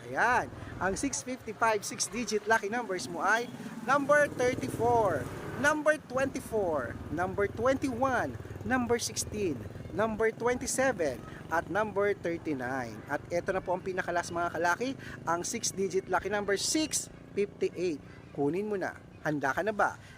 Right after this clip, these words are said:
Eto na po ang six fifty-eight, six-digit lucky numbers. Number thirty-seven,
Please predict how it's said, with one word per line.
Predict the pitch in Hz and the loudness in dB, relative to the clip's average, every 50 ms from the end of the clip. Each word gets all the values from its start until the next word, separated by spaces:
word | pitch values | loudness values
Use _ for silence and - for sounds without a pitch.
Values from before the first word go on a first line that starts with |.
| - - | -2 0
Eto | 170 165 - 180 170 | 0 2 2 0 0
na | 170 | 0
po | - 160 147 | 0 0 -2
ang | - 147 156 143 | -2 -2 -4 -2
six | - - 277 - | 0 0 0 0
fifty-eight, | - - 240 226 - - 208 190 190 - - - | 0 -2 -2 -2 0 0 2 2 2 0 0 -2
six-digit | - 339 320 - - 208 233 240 208 - 220 214 - - | -2 0 0 0 0 0 -2 -2 -2 -2 -2 -2 0 2
lucky | 170 170 165 - 220 | 2 2 2 2 0
numbers. | 220 214 185 160 135 120 - - - - - - - - - - | 0 0 0 0 -2 -4 -6 -6 -8 -8 -8 -10 -12 -12 -8 -4
Number | 143 156 214 269 294 285 277 294 294 294 285 269 - - - - - - - - - | 0 4 4 6 6 6 8 8 8 6 4 2 0 -4 -14 -14 -14 -14 -4 2 2
thirty-seven, | 233 247 254 233 - 247 240 240 - - - 196 175 147 139 135 120 107 | 4 4 2 0 -4 -4 -4 -2 -2 2 2 2 2 2 2 0 -2 -2